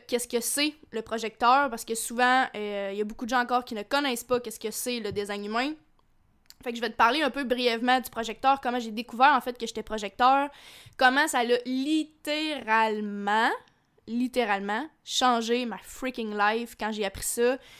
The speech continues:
Je me rappelle encore de la consultation que j'avais eue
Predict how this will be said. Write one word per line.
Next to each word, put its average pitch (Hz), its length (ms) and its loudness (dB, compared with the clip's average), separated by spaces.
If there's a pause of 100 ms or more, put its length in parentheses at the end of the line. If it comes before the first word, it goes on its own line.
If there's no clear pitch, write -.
(100)
Je 240 120 -8
me 226 60 2
rappelle 226 340 4
encore 247 640 4 (260)
de 226 120 2
la 233 140 6
consultation 240 600 -4
que 247 100 -2
j'avais 214 360 0
eue 254 260 0